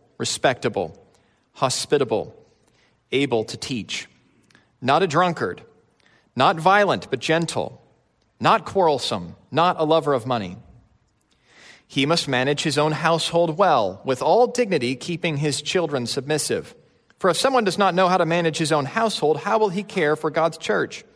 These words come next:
He must not be a recent convert, or he may become puffed up with conceit and fall into the condemnation of the devil. Moreover, he must be well thought of by outsiders,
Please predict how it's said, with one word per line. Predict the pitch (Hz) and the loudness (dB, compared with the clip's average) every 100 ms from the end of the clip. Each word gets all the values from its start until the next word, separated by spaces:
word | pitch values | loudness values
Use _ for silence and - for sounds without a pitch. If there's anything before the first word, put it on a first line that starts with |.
| _ _ _ _ _ _ _ _ | _ _ _ _ _ _ _ _
He | - | -6
must | 104 113 135 | -4 -4 -2
not | 135 113 | -2 -2
be | 135 | -4
a | 120 | -4
recent | 139 147 127 | -4 -4 -6
convert, | - 185 190 151 110 - - _ _ _ | -6 -2 -2 -2 -4 -6 -20 _ _ _
or | - | -4
he | 147 240 | -2 0
may | 233 | 0
become | 196 190 190 175 | 0 0 -2 -4
puffed | - 175 - | -2 -4 0
up | 185 - | -2 0
with | 131 | -6
conceit | - 131 - 208 156 | -6 -6 -4 -4 -4
and | 139 | -6
fall | - 190 170 | -2 0 0
into | - 185 175 | -2 -4 -4
the | 135 | -6
condemnation | - 175 160 147 160 147 120 110 | -2 -2 0 -2 -2 -2 -4 -6
of | 120 120 | -6 -8
the | |
devil. | 113 107 95 82 - _ _ _ _ _ _ _ _ | -4 -4 -4 -10 -14 _ _ _ _ _ _ _ _
Moreover, | 151 214 165 135 139 | 2 4 6 4 2
he | 175 - 185 | 0 -2 0
must | 170 180 | 0 0
be | - 165 | -2 0
well | 165 190 | 4 2
thought | 185 180 160 | 2 2 2
of | 143 | 2
by | - 139 | 0 0
outsiders, | - 139 131 - 139 123 90 85 - | 0 -2 -2 0 0 0 -4 -8 -12